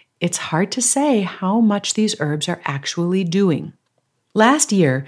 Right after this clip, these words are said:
researchers from Tulane University did a painstaking review of the evidence, such as it is, on herbal galactologues in an effort to answer this question more definitively.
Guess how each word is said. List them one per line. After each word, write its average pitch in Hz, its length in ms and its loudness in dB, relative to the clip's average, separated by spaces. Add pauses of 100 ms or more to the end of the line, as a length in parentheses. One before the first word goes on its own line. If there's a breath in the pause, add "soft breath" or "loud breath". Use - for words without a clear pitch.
(200 loud breath)
researchers 233 480 2
from 190 280 0
Tulane 170 360 2
University 151 480 0
did 139 140 -2
a - 80 -4
painstaking 240 840 0
review 170 480 2
of 196 180 2
the 247 140 4
evidence, 151 400 2 (100)
such 185 340 -2
as 170 120 -2
it 165 100 0
is, 139 280 0 (480 loud breath)
on 175 440 2
herbal 196 460 2
galactologues 156 880 -2 (320 soft breath)
in 247 120 6
an 254 120 8
effort 294 220 0
to - 200 -6
answer 202 280 0
this 180 120 0
question 165 440 -2
more 147 160 0
definitively. 143 840 -2